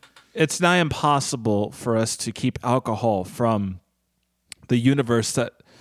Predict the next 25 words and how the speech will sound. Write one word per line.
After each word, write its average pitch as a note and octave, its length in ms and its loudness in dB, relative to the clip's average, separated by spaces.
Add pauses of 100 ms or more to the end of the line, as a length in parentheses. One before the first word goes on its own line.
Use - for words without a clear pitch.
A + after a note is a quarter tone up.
(320)
we B2+ 160 2
formulated, B2 720 0
because A2 600 0 (280)
at B2+ 160 0
some E3 260 -4
point C3 260 -2
you're A#2+ 120 0
gonna B2+ 120 0
leave B2 220 -2
something A2 760 -4
to G2+ 300 0
sit - 460 -2 (180)
on G#2+ 120 -4
its G#2 160 -6
own A2+ 200 -2
and G2+ 80 -4
ferment, G#2+ 400 -2
and G2+ 80 -4
you're G#2+ 80 0
gonna D#3 100 0
discover A2+ 440 0
alcohol A2 380 0
on G2 140 -4
your F#2+ 180 -6
own, G2 480 -2